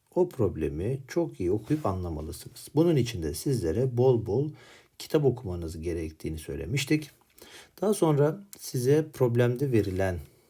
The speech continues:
bilgileri iyi belirleyip hangi işlemleri yapacağınızı planlamalısınız. İşte çarpma mı olacak, toplama mı, bölme mi, hangi sayıyla hangi sayıyı, hangi işlem yapacağım,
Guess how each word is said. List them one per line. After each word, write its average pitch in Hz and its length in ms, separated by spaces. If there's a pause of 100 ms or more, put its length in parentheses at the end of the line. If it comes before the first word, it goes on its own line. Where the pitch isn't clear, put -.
(140)
bilgileri 92 480
iyi 117 260
belirleyip 151 580 (840)
hangi 196 540
işlemleri 113 600
yapacağınızı 101 920
planlamalısınız. 101 1080 (320)
İşte - 220
çarpma 98 380
mı 95 100
olacak, 92 420
toplama 78 400
mı, 92 300
bölme 87 340
mi, 98 160
hangi 139 420
sayıyla 135 440
hangi 135 260
sayıyı, 117 440
hangi 110 320
işlem 113 360
yapacağım, 110 480